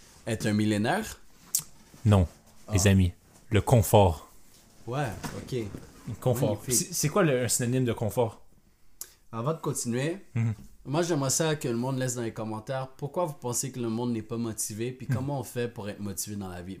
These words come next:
Speaker 1: Parce que j'aime avoir vos opinions.
Speaker 2: Mhm.
Speaker 1: Vas-y, on continue.
Speaker 2: Ok. C'est vrai, faites pause, puis genre, écrivez genre, ce que vous pensez en commentaire avant que je parle, parce que là,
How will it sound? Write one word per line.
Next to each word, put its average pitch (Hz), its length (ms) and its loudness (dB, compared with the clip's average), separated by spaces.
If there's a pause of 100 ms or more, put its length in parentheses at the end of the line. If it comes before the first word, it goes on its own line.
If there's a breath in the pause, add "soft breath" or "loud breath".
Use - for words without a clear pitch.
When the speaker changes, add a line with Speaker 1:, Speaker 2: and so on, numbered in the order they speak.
(100)
Speaker 1:
Parce 113 180 -10
que 127 100 -8
j'aime 139 340 0
avoir 110 320 -4
vos 104 220 -8
opinions. 104 480 -8 (160)
Speaker 2:
Mhm. 123 80 2 (680 soft breath)
Speaker 1:
Vas-y, 135 300 -2
on 107 80 -12
continue. 123 300 -4 (320)
Speaker 2:
Ok. - 200 -2 (800)
C'est - 120 2
vrai, 175 400 2
faites 208 240 0
pause, 254 240 0
puis 151 320 0
genre, 139 160 4
écrivez 175 420 4
genre, 143 160 4
ce - 60 -2
que 151 60 4
vous 131 120 0
pensez 143 320 0 (100)
en 117 140 -6
commentaire 139 480 2 (460 loud breath)
avant 151 260 6
que 139 140 2
je - 80 -4
parle, 147 360 4
parce 123 140 -4
que 151 80 2
là, 180 260 4